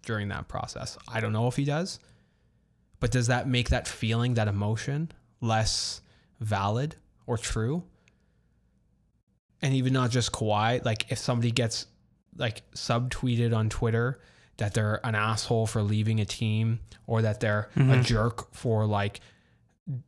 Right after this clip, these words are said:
Speaker 1: being confident or whatever, trying to build their brand, that they get, like, made fun of on Twitter, which happens to all of these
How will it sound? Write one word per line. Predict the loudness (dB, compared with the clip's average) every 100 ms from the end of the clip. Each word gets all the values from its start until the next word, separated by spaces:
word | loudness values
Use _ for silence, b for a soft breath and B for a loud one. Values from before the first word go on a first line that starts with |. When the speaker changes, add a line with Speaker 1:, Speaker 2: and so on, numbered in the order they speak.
| -8 -4
Speaker 1:
being | 0 0
confident | 0 0 -2 0 -2 -2 -2 -6 -18 _ _ _ _ _
or | -4 0 2
whatever, | 2 4 4 4 0
trying | -2 0 2
to | 2
build | 2 2 4
their | 2
brand, | 2 2 2 2 0
that | -2 -4 -4
they | -2
get, | -2 -2
like, | -2 -2
made | 0 -2
fun | -2 0 2
of | 2
on | 0
Twitter, | -2 -4 -2 -2 -6 -6
which | -6 -4
happens | -4 -2 0 0 -2 -6 -18 _ _
to | -8
all | 0 2 2
of | 0
these | -2 -4 -8